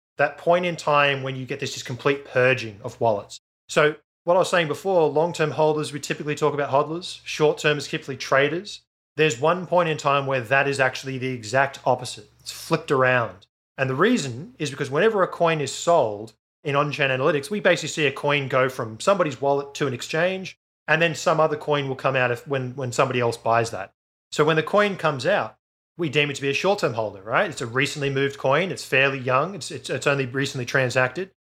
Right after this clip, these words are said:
And typically at the late stage bear market, it's the people who bought the top and they've passed that hundred fifty-five. They've been telling themselves, "No, this thing's coming back," for a hundred fifty-five days or five months, six months, eight months, and they finally just puke. So what you end up having there at these bear market floors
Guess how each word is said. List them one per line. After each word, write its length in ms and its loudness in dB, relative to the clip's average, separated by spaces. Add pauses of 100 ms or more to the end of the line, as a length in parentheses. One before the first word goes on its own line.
(160)
And 200 0
typically 520 -2
at 100 0
the 100 -2
late 280 0
stage 400 -2
bear 240 2
market, 440 -2
it's 140 -10
the 80 -2
people 360 -2
who 100 -8
bought 260 0
the 60 -16
top 560 -2
and 160 0
they've 160 0
passed 400 0
that 100 -2
hundred 280 -2
fifty-five. 520 0
They've 140 -6
been 160 -8
telling 280 0
themselves, 360 -4
"No, 200 4
this 160 -10
thing's 220 -8
coming 260 -6
back," 360 -2 (260)
for 140 0
a 20 6
hundred 260 2
fifty-five 460 0
days 300 2
or 40 -16
five 300 2
months, 240 -4
six 240 -8
months, 240 0
eight 220 0
months, 260 -4 (300)
and 120 2
they 120 2
finally 340 2
just 220 -10
puke. 320 -14 (400)
So 120 0
what 220 2
you 100 -2
end 140 0
up 120 0
having 280 0
there 220 4
at 80 -4
these 160 -8
bear 260 2
market 320 0
floors 680 -4